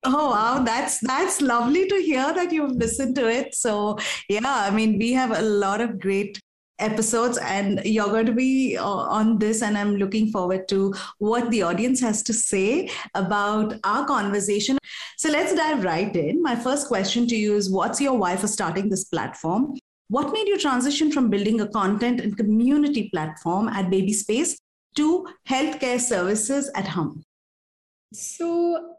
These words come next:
Speaker 2: to be honest, my interest in the space and women's healthcare in general started experientially. When I was thirteen or fourteen, I was actually diagnosed with P C O S. And, um, that's when it all actually began for me.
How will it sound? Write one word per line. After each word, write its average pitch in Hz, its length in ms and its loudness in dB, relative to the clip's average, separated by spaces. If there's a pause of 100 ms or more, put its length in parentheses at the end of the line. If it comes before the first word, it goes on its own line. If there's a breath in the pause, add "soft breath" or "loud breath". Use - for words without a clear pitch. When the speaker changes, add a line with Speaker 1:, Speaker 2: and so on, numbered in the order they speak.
(280)
Speaker 2:
to 294 80 -2
be 339 160 0
honest, 240 400 -2
my 277 260 -6
interest 190 800 -2
in 190 180 -2
the 208 80 0
space 202 600 -4
and 180 240 -8 (340)
women's 185 380 0
healthcare 180 560 -6
in 185 160 -2
general 170 440 -2
started 185 500 -6
experientially. 165 1200 -8 (1120 loud breath)
When 214 220 -2
I 208 120 -2
was 277 120 0
thirteen 202 640 -2
or 180 300 -6
fourteen, 170 600 -4
I 170 240 -4
was 175 100 -4
actually 175 400 -8
diagnosed 170 540 -4
with 170 160 -8
P 170 100 -6
C 170 260 -6
O 160 60 -4
S. - 420 -12 (120)
And, 170 580 0
um, 170 240 -2
that's 208 300 -4
when 240 100 2
it 233 140 0
all 175 200 0
actually 175 460 -6
began 165 580 -6
for 156 200 -10
me. 202 320 -2